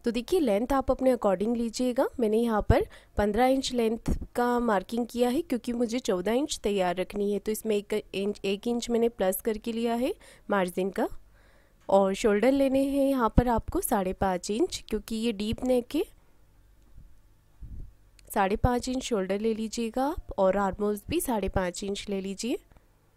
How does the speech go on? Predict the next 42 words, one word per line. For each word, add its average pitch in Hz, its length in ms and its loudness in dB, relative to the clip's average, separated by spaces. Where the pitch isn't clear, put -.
जो 220 140 2
back 190 260 2
neck 277 280 2
है 285 120 0
इसका 294 280 -2
वो 320 160 -2
दस 196 300 0
inch 202 220 -6
पर 208 200 -2
है। 233 140 -2
और 208 140 4
इस 233 140 -2
तरीके 277 300 0
से 294 140 0
आपको 233 280 0
नीचे 220 300 0
की 214 100 -6
तरफ 214 300 -4
एक 220 160 -4
line 190 240 -2
draw 196 160 0
कर 214 140 -4
लेनी 208 380 -2
है। 269 100 0
और 196 200 4
chest 240 360 0
का 311 140 0
fourth 208 280 4
part 247 200 4
के 269 120 -6
लिए 269 160 -2
marking 247 420 0
करनी 254 260 0
है 262 60 2
यहाँ 254 200 2
पर। 330 180 0
chest 208 380 0
का 226 120 2
चौथा 220 320 -2
भाग 226 220 0
लेना 226 260 0
है 254 200 2